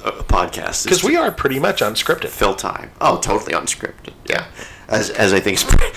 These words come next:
Speaker 1: it's pretty obvious with
Speaker 2: <laughs> As it probably shows. Hey,
Speaker 1: Yeah,
Speaker 2: there's a
Speaker 1: there you
Speaker 2: caller.
Speaker 1: go. What do you know?
Speaker 2: Caller right now.
Speaker 1: <laughs> Telling us to shut the, you know.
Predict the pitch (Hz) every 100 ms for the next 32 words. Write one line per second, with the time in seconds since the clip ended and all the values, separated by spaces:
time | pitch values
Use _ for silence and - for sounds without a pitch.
0 | - - 143 - 156 107 101 101 104 101
1 | 117 131 - 143 139 151 - 190 175 147
2 | 165 247 220 - 262 240 214 127 - 165
3 | 98 - - 92 127 123 113 87 - 143
4 | 147 - - 508 - - 330 320 - 339
5 | - - - 123 123 - 85 - 107 -
6 | 90 85 98 117 -